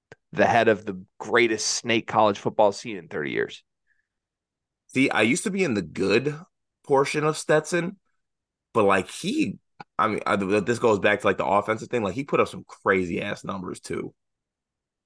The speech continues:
Speaker 1: Did he?
Speaker 2: Yeah, Stet-, Stetson was at the Heisman ceremony.
Speaker 1: Yeah.
Speaker 2: Like, Stetson's numbers are, were crazy.
Speaker 1: I, I don't think he was at the Heisman ceremony because of his numbers. I could be wrong.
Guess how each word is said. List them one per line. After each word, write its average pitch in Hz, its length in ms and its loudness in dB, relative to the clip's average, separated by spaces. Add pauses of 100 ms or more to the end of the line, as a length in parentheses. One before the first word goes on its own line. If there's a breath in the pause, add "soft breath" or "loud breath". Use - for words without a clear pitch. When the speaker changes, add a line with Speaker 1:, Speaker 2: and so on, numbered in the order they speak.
(140)
Speaker 1:
Did 139 160 2
he? 311 200 -2 (680)
Speaker 2:
Yeah, 117 420 0 (140)
Stet-, - 320 -4
Stetson - 380 -2
was 170 140 4
at 147 80 0
the 104 60 -2
Heisman 107 360 -4
ceremony. 87 540 -4 (880)
Speaker 1:
Yeah. 185 400 6 (1160)
Speaker 2:
Like, 104 140 0
Stetson's 156 560 0
numbers 104 340 2
are, 85 140 -4 (160)
were 92 140 -4
crazy. 90 360 -2
Speaker 1:
I, 151 220 4
I 165 80 6
don't 208 180 6
think 208 200 0
he 196 80 -2
was 165 160 2
at 156 120 6
the 135 120 4
Heisman 151 400 2
ceremony 104 480 -2
because 98 320 -4
of 92 80 -10
his 95 120 -6
numbers. 110 480 2
I 123 80 -4
could 151 160 -8
be 135 100 -2
wrong. 113 380 4